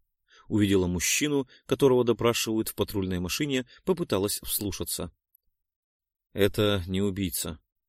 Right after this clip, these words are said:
ответил на ее подозрение оперативник. «Местный житель. Вывел собаку на прогулку и обнаружил тело». Милиционер подсветил фонариком лицо убитой.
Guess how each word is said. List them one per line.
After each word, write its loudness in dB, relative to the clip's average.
ответил 0
на 0
ее 2
подозрение -2
оперативник. -8
«Местный -2
житель. -6
Вывел 2
собаку 0
на -2
прогулку -4
и -2
обнаружил -2
тело». -10
Милиционер 0
подсветил -4
фонариком -4
лицо -6
убитой. -10